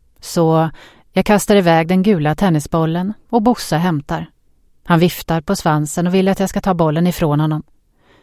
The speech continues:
När jag sträcker mig mot honom springer han iväg ett par meter, vänder sig om och tittar uppfordrande på mig. Jag bekämpar lusten att bara ge upp och befaller honom att släppa bollen. Han backar en meter till och svansen går. "Fan",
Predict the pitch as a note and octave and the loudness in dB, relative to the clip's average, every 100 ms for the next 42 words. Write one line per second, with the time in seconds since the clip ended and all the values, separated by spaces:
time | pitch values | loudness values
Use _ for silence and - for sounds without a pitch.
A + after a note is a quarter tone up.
0 | _ _ G#3 A3 - A#3+ - A3+ A3+ D3 | _ _ 2 2 2 0 2 2 4 0
1 | C#3+ D3+ D3 D#3+ - - - - E3+ E3 | -2 -2 -2 -4 -10 -20 -18 -2 4 4
2 | E3 F3 E3+ F#3 F3+ - D#3 D#3 D#3+ - | 6 4 4 4 2 0 2 2 0 -4
3 | D3+ D#3 - _ - E3 E3 E3+ F3 - | -6 -8 -14 _ -4 0 2 2 0 0
4 | D3 C#3+ D3 G#3 G3 D#3 F#3 - - D#3 | -2 -2 -2 -2 -2 -2 -2 -6 -4 -2
5 | C#3 D3 D#3+ E3 D#3+ D3 D3 - _ _ | -2 -2 0 0 -2 -6 -6 -14 _ _
6 | _ _ _ - F3+ F3+ G#3 G3 F#3 G3 | _ _ _ 0 2 4 4 2 2 0
7 | F#3 G#3 G#3 - G3+ F3+ - G3 D#3+ F#3+ | 2 0 -2 -4 -2 -2 0 2 2 0
8 | G#3 - _ D3+ C3+ D3+ - - - E3 | -2 -8 _ -8 -8 -12 -18 -10 -4 0
9 | F#3 F3+ F3+ F3 F3 F3 - F3+ D#3+ E3+ | 2 4 4 4 2 -2 0 -2 0 0
10 | D3 E3 E3 F3+ - _ _ _ G3 G3+ | 0 0 -2 -8 -14 _ _ _ 0 2
11 | A3 - - G3 E3 D#3+ D3 D3 D#3 E3+ | 0 0 2 4 6 4 2 0 -2 -2
12 | F3+ G3+ - - F3+ - G#3 G3+ F3 D3+ | -2 -6 -8 -6 -2 2 2 2 2 2
13 | D#3 D#3 C#3 - _ _ _ _ _ _ | 2 0 -4 -12 _ _ _ _ _ _
14 | - - - F3+ D#3+ D3+ D3+ | -20 -16 -4 0 0 0 0